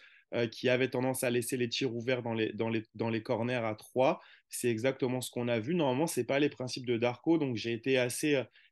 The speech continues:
étonné, par exemple, sur, euh, sur cette action-là. Euh,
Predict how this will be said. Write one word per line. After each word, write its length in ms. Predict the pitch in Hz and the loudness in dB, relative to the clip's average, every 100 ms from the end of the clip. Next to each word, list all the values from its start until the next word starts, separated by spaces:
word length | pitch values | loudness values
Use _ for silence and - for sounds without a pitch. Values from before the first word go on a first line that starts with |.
| - | -2
étonné, 480 | 143 131 143 135 147 | 0 2 4 4 2
par 180 | 131 | 2
exemple, 300 | 123 117 131 | 0 0 -4
sur, 300 | - 123 110 | -4 -4 -2
euh, 60 | 113 | -4
sur 240 | - 113 | -4 -8
cette 220 | - 120 120 | -6 -6 -4
action-là. 720 | 117 - 120 113 120 156 - - - - _ | -6 -6 -2 2 4 2 -2 -18 -20 -20 _
Euh, 420 | 131 131 131 123 | 2 4 4 2